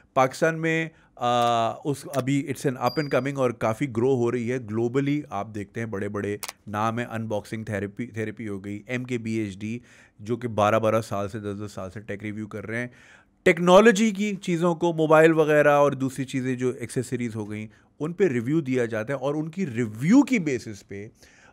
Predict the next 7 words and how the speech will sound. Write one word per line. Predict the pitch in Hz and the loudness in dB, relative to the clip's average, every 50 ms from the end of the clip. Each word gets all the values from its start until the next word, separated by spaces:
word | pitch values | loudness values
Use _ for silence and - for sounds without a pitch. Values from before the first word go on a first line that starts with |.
| _ _ - | _ _ 0
आ, | 113 110 107 107 101 98 95 - - | 2 4 4 4 2 0 -2 -4 -6
सेल्स | 104 - - 180 185 220 233 214 175 | -10 0 6 8 10 10 10 8 6
होती | 156 107 - - 98 92 | 2 0 -2 -8 -14 -16
हैं। | 92 87 - _ - | -16 -16 -18 _ -4
और | 101 107 113 | -4 -2 -2
कुछ | 113 - - 160 165 - - | -2 0 -2 -2 -2 -2 -4
लोग, | 135 131 139 143 - | -2 -2 -2 -2 -4